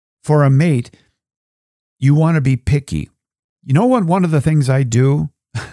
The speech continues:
with it, with all of the young, young ladies that I, I, I will talk to about a crushed heart, or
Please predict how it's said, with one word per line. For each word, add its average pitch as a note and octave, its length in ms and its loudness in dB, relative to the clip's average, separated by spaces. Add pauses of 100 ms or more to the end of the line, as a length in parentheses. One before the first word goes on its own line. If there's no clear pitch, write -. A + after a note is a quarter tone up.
(680)
with D3 220 0
it, E3+ 240 -4
with D3 220 -2
all A3+ 320 0
of F3 160 -2
the D#3+ 100 2
young, D3+ 360 0
young C#3+ 260 2
ladies A#2 480 0
that A2+ 180 -2
I, A2 340 -2
I, A2+ 360 -2
I A2 180 -4
will A2 160 -4
talk - 520 -8
to F2+ 360 -4
about G#2+ 320 -4
a G2+ 60 -8
crushed B2+ 400 -4
heart, G#2+ 420 -4
or G#2 260 -2